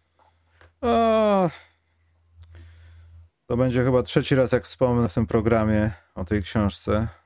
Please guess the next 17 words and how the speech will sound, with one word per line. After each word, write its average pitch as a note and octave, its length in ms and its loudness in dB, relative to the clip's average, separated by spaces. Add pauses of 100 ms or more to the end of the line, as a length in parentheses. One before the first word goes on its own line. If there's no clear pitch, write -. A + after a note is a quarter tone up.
(180)
o G2 80 -12
Grancie G2+ 380 -2
Hillu, G2 400 -2 (960)
ale A2+ 720 0 (420)
tam G#2 200 -2
też B2 300 -2
można A2 300 0
się A2 140 -4
dowiedzieć G#2+ 800 -2
takiej G2 320 -4
sprzeczności, A2+ 880 -4
bo G2+ 120 -2
tam G2 180 -2
Grant G2+ 240 -2
Hill G2+ 160 -6
opowiada G2 480 -2
o, F#2+ 240 -4